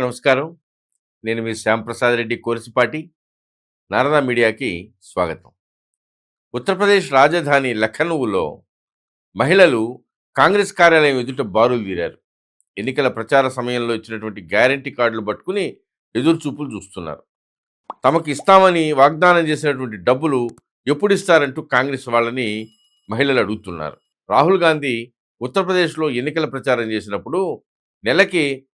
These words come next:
ఎనిమిది వేల ఐదు వందల రూపాయలు లేదా సంవత్సరానికి లక్ష రూపాయలు మొత్తం నేరుగా మహిళల ఖాతాల్లో పడిపోతుందని వాగ్దానం చేశారు. మహిళలందరినీ లక్షాధికారులను చేస్తామంటూ ఆయన మాట్లాడిన మాటల వీడియోలు విపరీతంగా వైరల్ అయ్యాయి.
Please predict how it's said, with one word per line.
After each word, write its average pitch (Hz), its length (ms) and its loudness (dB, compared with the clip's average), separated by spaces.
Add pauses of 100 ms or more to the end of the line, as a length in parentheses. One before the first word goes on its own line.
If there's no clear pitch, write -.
(200)
ఎనిమిది 170 280 0
వేల 165 220 6
ఐదు 143 200 4
వందల 151 200 -2
రూపాయలు 120 600 0
లేదా 135 360 6
సంవత్సరానికి 147 920 -2 (340)
లక్ష - 220 -2
రూపాయలు 165 440 4
మొత్తం 123 340 -4 (100)
నేరుగా 156 380 4 (140)
మహిళల 139 300 0
ఖాతాల్లో 127 560 -2
పడిపోతుందని 110 920 -8 (360)
వాగ్దానం 110 520 0
చేశారు. 82 360 -10 (720)
మహిళలందరినీ 165 840 2 (300)
లక్షాధికారులను 180 840 4
చేస్తామంటూ 135 520 -2
ఆయన 120 120 0
మాట్లాడిన 120 520 -2 (140)
మాటల 156 340 0 (120)
వీడియోలు 123 580 -2 (280)
విపరీతంగా 147 640 2
వైరల్ 107 320 0
అయ్యాయి. 80 220 -8